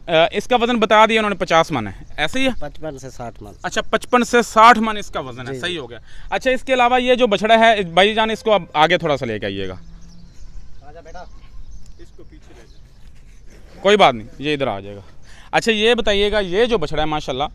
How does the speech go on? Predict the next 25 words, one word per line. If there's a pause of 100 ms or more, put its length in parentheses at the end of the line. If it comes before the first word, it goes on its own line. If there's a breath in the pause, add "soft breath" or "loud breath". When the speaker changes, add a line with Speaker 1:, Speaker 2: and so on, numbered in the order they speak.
(340)
Speaker 1:
काफ़ी
हाइट
है
और
ख़ूबसूरत
भी
बड़ा
है।
इसका
जो
चेहरा
है
ना,
आ, (960 soft breath)
कैमरामैन
से
कहूँगा
कि
चेहरे
पे,
आ,
फि-,
इसके
फोकस
करें।